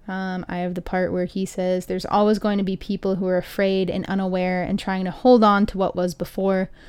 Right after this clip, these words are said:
but those people die off like dinosaurs. I think the goal is to pay them no mind, march forward,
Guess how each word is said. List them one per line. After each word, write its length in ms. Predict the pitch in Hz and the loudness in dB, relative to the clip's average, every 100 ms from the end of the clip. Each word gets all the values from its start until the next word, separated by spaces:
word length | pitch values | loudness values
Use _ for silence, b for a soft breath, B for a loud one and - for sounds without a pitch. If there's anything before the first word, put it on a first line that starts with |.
| B - | B -2
but 120 | 190 | 6
those 220 | 226 233 | 6 6
people 320 | - 214 196 | 4 0 0
die 320 | 180 190 196 | 2 4 6
off 240 | 190 190 196 | 4 2 0
like 180 | 180 160 | -2 0
dinosaurs. 800 | 185 180 165 175 165 - - - | -2 -2 -2 -2 -2 -4 -10 -4
I 100 | 208 | 0
think 200 | 214 233 | 4 4
the 80 | 220 | 4
goal 300 | 185 214 208 | 2 4 4
is 80 | 196 | 2
to 100 | - | -2
pay 240 | - 202 | 0 0
them 180 | 190 180 | 2 0
no 160 | 180 196 | -2 0
mind, 420 | 190 175 175 165 | 0 -2 -4 -6
march 320 | 190 214 240 | 2 2 2
forward, 420 | - 202 190 185 | 2 4 4 4